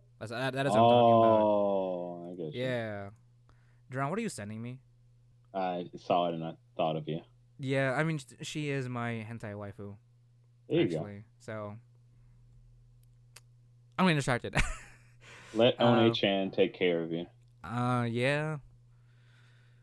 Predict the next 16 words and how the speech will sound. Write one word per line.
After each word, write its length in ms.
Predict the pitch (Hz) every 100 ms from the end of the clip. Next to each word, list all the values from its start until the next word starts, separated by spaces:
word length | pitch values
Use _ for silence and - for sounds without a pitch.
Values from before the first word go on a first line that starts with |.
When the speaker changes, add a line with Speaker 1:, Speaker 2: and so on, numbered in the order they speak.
| _ _ _
Speaker 1:
Ah, 360 | 127 131 117 - - - - - -
makes 180 | 151 170
you 40 |
wanna 120 | 160
talk 200 | 147 151
about 200 | 147 143
Mama-san 480 | 131 127 135 113 101
now. 220 | 101 98 -
<laughs> 20 | 127 - - - - - - - - - 156 -
Speaker 2:
Yeah. 380 | 120 120 120 120 - -
Hey, 200 | 131 131
that 200 | 107 110
ended, 240 | 98 90
by 160 | 90 87
the 100 | 92
way. 280 | 117 127